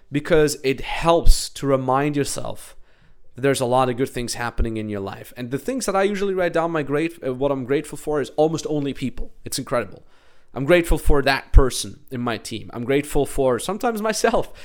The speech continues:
I'm grateful for that client. I'm grateful for that one thing that I learned, that I read in a book, or that my partner told me, or my mentor told me.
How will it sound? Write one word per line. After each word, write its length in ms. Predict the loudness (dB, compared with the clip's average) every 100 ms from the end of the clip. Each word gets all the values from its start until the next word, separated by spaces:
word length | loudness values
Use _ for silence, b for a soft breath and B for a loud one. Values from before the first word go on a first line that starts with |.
| B
I'm 80 | -2
grateful 300 | 0 0 -2
for 180 | -6 -4
that 220 | -4 -6
client. 420 | -8 -6 -8 -12 -12
I'm 100 | -6
grateful 340 | -4 -4 -8
for 240 | -8 -8 -4
that 220 | -4 -2
one 200 | -4 -2
thing 260 | -2 -2
that 140 | -2 -2
I 80 | -2
learned, 380 | -2 -4 -4
that 120 | -4 -2
I 40 |
read 220 | 0 0
in 120 | -2
a 40 | -4
book, 300 | -4 -4 -6
or 60 |
that 120 | -8 -6
my 200 | -6 -6
partner 420 | -4 -4 -4 -8
told 240 | -8 -8
me, 80 | -8
or 80 | -10
my 160 | -8
mentor 400 | -6 -6 -8 -12
told 260 | -10 -10 -10
me. 120 | -14